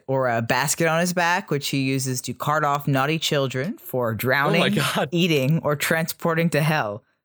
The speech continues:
Speaker 2: Oh, okay. So he does, he probably has, like, a working relationship with Satan in the same way that God probably does.
Speaker 1: Yes.
Speaker 2: He's like, "Hey, I got some children for you." And
Speaker 1: Yeah,
Speaker 2: you're like <laughs>
Speaker 1: exactly. Like, you know how, like I said, and if you're bad in America, Santa puts coal in your stocking. In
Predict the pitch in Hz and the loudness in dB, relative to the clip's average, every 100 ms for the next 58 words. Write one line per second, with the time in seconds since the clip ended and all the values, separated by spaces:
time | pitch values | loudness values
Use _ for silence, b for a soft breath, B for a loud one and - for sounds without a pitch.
0 | _ _ _ - 214 202 208 131 - 185 | _ _ _ 0 2 2 0 0 0 0
1 | 190 190 175 160 - 190 185 165 160 131 | 0 0 -2 -4 -8 -4 0 0 0 0
2 | 120 113 107 113 131 113 104 104 98 104 | -2 -2 -2 -2 -2 -2 -2 -4 -4 -6
3 | 104 - 101 - 107 98 98 101 - 120 | -8 -10 -6 -4 -4 -4 -4 -2 0 0
4 | 110 110 98 - 110 107 101 101 95 90 | 2 0 0 -2 -2 -2 -2 -6 -6 -8
5 | 95 104 - - _ - 160 98 - 104 | -12 -10 -10 -16 _ 0 0 2 0 0
6 | 120 143 127 117 120 147 135 131 151 143 | 2 2 2 0 -2 -2 0 0 0 -2
7 | 117 113 110 101 107 156 104 - - - | -2 0 2 2 2 2 0 -4 -8 -10
8 | _ 143 147 113 - - - B B - | _ 0 0 -2 -6 -12 -14 B B -2
9 | 214 214 277 302 254 - 196 190 190 190 | 0 2 2 2 0 2 0 2 2 4
10 | 170 156 151 156 151 147 147 139 - 143 | 4 4 2 2 2 4 2 0 -2 0
11 | 131 135 131 120 120 131 139 131 127 131 | 0 2 2 2 2 0 0 0 -2 -2
12 | 127 - 123 117 135 139 165 147 160 156 | -10 -6 -4 -2 -2 0 0 0 -2 -2
13 | 143 | -4